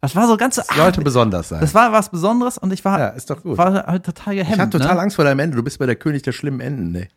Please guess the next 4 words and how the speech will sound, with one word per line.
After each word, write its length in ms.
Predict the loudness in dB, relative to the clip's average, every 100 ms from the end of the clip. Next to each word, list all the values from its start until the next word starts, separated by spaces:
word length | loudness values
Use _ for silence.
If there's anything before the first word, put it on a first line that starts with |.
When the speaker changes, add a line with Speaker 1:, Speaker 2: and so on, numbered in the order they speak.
| _ _ _ -20 -20 _ _ -20 -8 -8 -8 -20 _ -20 -10 -10 _ -8
Speaker 2:
<laughs> 160 | -6 -6 -4 -6 -8 -14 -12 -14 _ -12 _ 0 0 -2
Bist 120 | 0
du 80 | 0
gestorben? 600 | -2 -2 -2 0 0